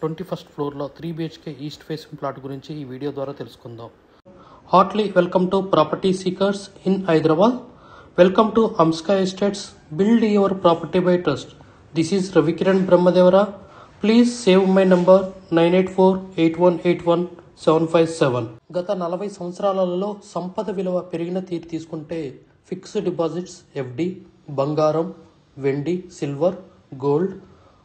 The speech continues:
భూమి, ల్యాండ్. ల్యాండ్ మీద రేటు ఫైవ్ హండ్రెడ్ టైమ్స్ పెరిగింది, అంటే ఐదు వందల రెట్లు పెరిగింది. భూమిపై పెట్టుబడి తరతరాల రాబడి.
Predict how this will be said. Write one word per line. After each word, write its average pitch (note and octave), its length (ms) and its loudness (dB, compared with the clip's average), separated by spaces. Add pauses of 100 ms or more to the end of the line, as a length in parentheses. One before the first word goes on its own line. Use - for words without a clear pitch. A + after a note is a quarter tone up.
భూమి, D#3+ 540 0
ల్యాండ్. C3 440 -6 (400)
ల్యాండ్ E3+ 380 -2
మీద G3 200 -2
రేటు E3 680 -4 (220)
ఫైవ్ E3+ 180 -2
హండ్రెడ్ F#3+ 320 -4
టైమ్స్ F3+ 400 -4
పెరిగింది, B2 400 -8 (100)
అంటే F3 460 -8 (240)
ఐదు D#3+ 220 -4
వందల E3+ 180 -2
రెట్లు D#3 360 -6
పెరిగింది. A#2+ 520 -6 (460)
భూమిపై G3+ 540 0
పెట్టుబడి E3+ 580 -6
తరతరాల D#3 680 -4
రాబడి. C3+ 440 -4